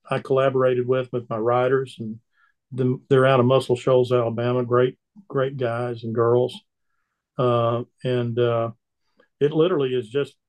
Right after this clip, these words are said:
just now coming on. I, it was released two weeks ago or three weeks ago, maybe. And I've just now got the, you know, with the way you have to do everything with the,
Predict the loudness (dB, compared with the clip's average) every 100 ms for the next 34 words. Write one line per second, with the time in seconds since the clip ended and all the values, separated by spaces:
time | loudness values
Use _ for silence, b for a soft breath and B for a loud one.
0 | _ -8 -8 -6 -4 -4 -4 -6 -4 -4
1 | -4 -6 -8 -14 _ _ _ _ _ _
2 | _ _ _ _ -6 -4 -2 -2 4 6
3 | 6 6 4 -4 -16 -20 _ _ _ _
4 | _ _ _ _ 2 6 6 4 0 2
5 | 6 6 4 2 2 0 -2 -6 -4 -2
6 | 0 -2 -2 -10 _ -6 -2 -2 -2 0
7 | 0 2 0 0 2 0 0 2 0 0
8 | -8 _ _ _ _ _ _ _ _ _
9 | -8 -2 0 -2 -6 _ _ _ _ _
10 | _ _ -2 -2 -2 _ _ -2 2 4
11 | 2 0 -2 -2 -2 0 2 0 -2 -4
12 | -4 -6 -4 -8